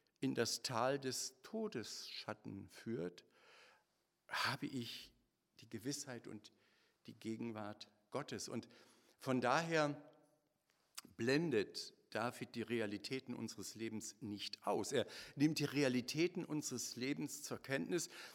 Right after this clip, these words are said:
aber er lässt jetzt nicht, äh, seine Seele am Boden schleifen, sondern er sagt, „Mensch, auch wenn ich durch dieses Tal gehe, ist,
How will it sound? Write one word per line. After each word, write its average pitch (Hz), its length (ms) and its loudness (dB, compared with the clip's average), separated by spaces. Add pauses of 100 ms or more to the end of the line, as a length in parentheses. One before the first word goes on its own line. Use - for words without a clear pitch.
(260)
aber 139 280 6
er 147 160 6
lässt 160 380 8
jetzt 143 240 2
nicht, 160 520 4
äh, 135 460 8 (320)
seine 135 400 10
Seele 165 540 6
am 139 180 4
Boden 170 320 6
schleifen, 156 520 4
sondern 131 280 -2
er 117 100 -2
sagt, 117 320 -6 (200)
„Mensch, 143 340 -2 (720)
auch 107 200 -2
wenn 139 140 4
ich 151 140 -2
durch 127 200 -4
dieses 117 280 -6
Tal 104 280 -2
gehe, 104 260 -2
ist, - 300 -10